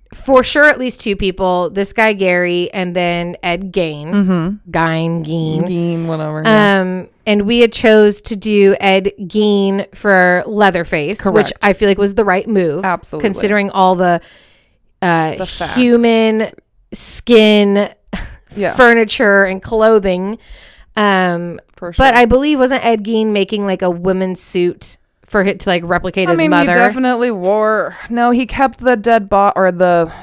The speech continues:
Speaker 2: dead body of his grandma, and then
Speaker 1: No, his mom. It was for sure his mom.
Speaker 2: Oh, okay.
Speaker 1: He had
Speaker 2: Yeah.
Speaker 1: terrible mom issues.
Speaker 2: Yeah, and then
Speaker 1: But he was making, like, a f-, a woman's suit.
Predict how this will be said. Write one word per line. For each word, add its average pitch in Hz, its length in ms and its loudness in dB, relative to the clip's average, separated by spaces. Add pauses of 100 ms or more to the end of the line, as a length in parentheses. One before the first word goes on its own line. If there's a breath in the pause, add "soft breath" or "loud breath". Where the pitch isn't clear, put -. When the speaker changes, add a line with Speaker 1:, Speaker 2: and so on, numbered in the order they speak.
Speaker 2:
dead 190 220 -2
body 185 200 -2
of 165 80 -6
his 165 120 -6
grandma, 160 720 -2 (280 loud breath)
and 175 280 -6
then 165 80 0
Speaker 1:
No, 233 120 4
his 240 180 2
mom. 196 340 -2 (1080)
It 247 80 4
was 254 120 4
for 285 80 0
sure 214 180 2
his 220 120 2
mom. 165 240 -2
Speaker 2:
Oh, 247 140 4
okay. 220 300 -2
Speaker 1:
He 190 120 0
had 214 140 4
Speaker 2:
Yeah. 175 60 0
Speaker 1:
terrible 226 260 4
mom 196 220 2
issues. 170 440 -6
Speaker 2:
Yeah, 180 220 0
and 190 240 -4
then 180 340 -2 (260)
Speaker 1:
But 240 120 4
he 262 140 0
was 254 160 0
making, 247 280 2
like, 226 140 0
a - 20 -2
f-, - 240 -8
a 208 120 4
woman's 202 400 0
suit. - 540 -4